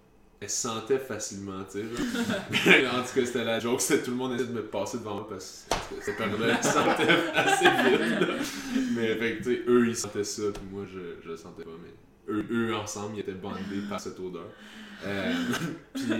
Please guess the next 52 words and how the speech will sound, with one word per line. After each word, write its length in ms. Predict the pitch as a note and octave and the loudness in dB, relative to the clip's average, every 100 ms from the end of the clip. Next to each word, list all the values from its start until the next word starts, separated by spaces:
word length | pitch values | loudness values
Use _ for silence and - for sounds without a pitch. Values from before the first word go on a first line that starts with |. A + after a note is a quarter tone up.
| G#2+ | 0
mais 280 | B2+ B2 - - - | 2 2 0 -6 -12
c'est 120 | - B2+ | -4 0
ça, 180 | D#3 | 2
je 80 | C3 | 2
jasais 440 | A2 A#2+ A2+ A2+ C3+ | 2 2 2 4 2
avec, 340 | B2 - G#2+ | 4 2 0
euh, 300 | F#2+ F#2 F#2 | -4 -2 -4
mon 100 | F#2+ | -6
coloc 400 | F#2+ G#2+ G#2 G#2 | -4 -2 0 -2
Nat, 300 | G#2+ A2 A#2 - | -4 -4 -4 -2
que 60 | G2+ | -2
lui 260 | G2+ G#2+ G#2+ | -2 -4 -6
disait, 360 | G2 G#2+ A2 G#2 | -4 -2 0 0
euh, 140 | F#2 - - - - | -2 -8 -16 -20 -12
à 40 | |
un 40 | G2 | -8
moment 180 | G2+ | -6
donné, 160 | G2 A2+ | -4 -4
son 200 | A#2+ G#2+ | -4 -4
cégep, 460 | G#2+ G2+ A2+ A2+ - | -2 -2 -2 -2 -4
comme 260 | G#2 G2 F#2+ | -4 -4 -4
il 60 | |
avait 100 | F#2 | -4
été 180 | F2+ G#2 | -4 -6
trop 300 | - G#2 F#2+ | -6 -6 -6
cheap, 360 | - - A#2+ - - - _ | -6 -4 -4 -6 -18 -20 _
fait 100 | G2+ | -12
que 80 | A2 | 0
là, 60 | B2 | 0
il 200 | G#2 F#2 | 0 -4
se 200 | - G#2 | -6 -6
rendait 440 | G2+ G#2 A2+ A#2 | -6 -4 -4 -4
quelque 220 | G#2 - | -4 -6
part, 220 | A#2+ A#2+ G#2+ | -4 -2 -2
il 60 | |
partait 240 | G2+ G2 A#2+ | -6 -6 -6
à 60 | A2+ | -6
une 120 | A2 | -4
heure 200 | A#2 A#2+ | -2 -2
du 140 | G#2+ G#2 | -4 -6
mat 240 | G#2 A#2 | -4 -4
en 140 | G#2 G2 | -4 -6
bus, 600 | G2 G#2+ A#2 C3 - - _ - | -6 -2 -2 -2 -6 -16 _ -8
il 80 | G#2+ | -6
arrivait 380 | G2+ G#2 A2 | -6 -4 -2
là 200 | A2 A2+ | 0 0
à 40 | G#2 | -2
comme 320 | - G2+ G2+ | -2 -6 -8
dix 260 | G2 G2 A2 | -8 -6 -2
heures, 380 | G#2 A2+ A#2 - | 0 2 -2 -6
il 60 | |
compétitionnait, 880 | - A2 G#2+ A#2 - G#2 G#2+ A2 A#2+ | -10 -8 -6 -4 -4 -6 -4 -4 -6